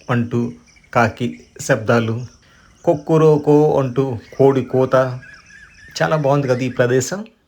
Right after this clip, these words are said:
కుండలోని కళ్ళును డబ్బాలోకి మార్చిన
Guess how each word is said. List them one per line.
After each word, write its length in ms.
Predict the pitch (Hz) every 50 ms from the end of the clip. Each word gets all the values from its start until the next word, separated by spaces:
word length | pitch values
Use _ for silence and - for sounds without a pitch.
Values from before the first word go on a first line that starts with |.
| _ _ _ _ _ _ _ _ _ _ _ _ -
కుండలోని 480 | - 151 156 160 165 165 165 160 156 156
కళ్ళును 480 | - - 131 139 139 139 135 131 131 123 120 - - _ _ _ -
డబ్బాలోకి 800 | 113 127 113 110 117 131 135 131 123 120 - - 120 101 - - - - 170 147 127 113 104
మార్చిన 400 | 107 117 117 - - 120 127